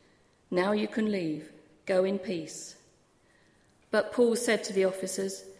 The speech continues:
"They beat us publicly without a trial, even though we are Roman citizens, and threw us into prison. And now do they want to get rid of us so quietly?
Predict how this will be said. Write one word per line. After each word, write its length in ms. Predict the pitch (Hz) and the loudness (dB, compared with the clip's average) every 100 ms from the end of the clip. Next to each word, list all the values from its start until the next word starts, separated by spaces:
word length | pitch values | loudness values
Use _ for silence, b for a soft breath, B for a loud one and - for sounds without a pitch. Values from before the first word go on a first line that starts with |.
| B B - - - | B B -20 -20 0
"They 140 | 226 | 2
beat 360 | 226 247 262 269 | 4 2 2 0
us 140 | 269 - | -4 -4
publicly 680 | - 349 - 175 - 170 185 | -4 -2 0 -2 2 2 2
without 400 | 208 202 208 233 | 2 2 2 -2
a 40 | |
trial, 500 | 233 240 196 151 170 - b b b | -2 -2 -2 -2 -6 -12 b b b
even 320 | - 214 226 | 0 2 4
though 160 | 226 220 | 6 6
we 160 | 226 226 | 4 4
are 120 | 208 | 4
Roman 380 | 214 214 220 233 | 4 6 4 2
citizens, 800 | - 214 - - 156 165 - B B B | 2 0 0 -4 -2 -2 -6 B B B
and 160 | - 208 | 0 0
threw 320 | - 233 226 | 4 10 10
us 140 | 233 240 | 10 6
into 220 | 233 254 | 2 0
prison. 500 | - 240 - 143 185 - - - - b b b - | 2 4 4 0 -2 -6 -16 -20 -20 b b b 0
And 180 | 202 | 2
now 260 | 208 220 277 | 6 6 6
do 140 | 294 | 4
they 160 | 240 220 | 2 2
want 240 | 208 220 - | 2 -2 -2
to 80 | |
get 240 | - 190 170 | 2 2 2
rid 160 | 190 | 2
of 80 | 226 | 2
us 160 | 254 - | 0 0
so 120 | 247 | -2
quietly? 560 | 240 254 254 247 277 | 0 0 0 2 2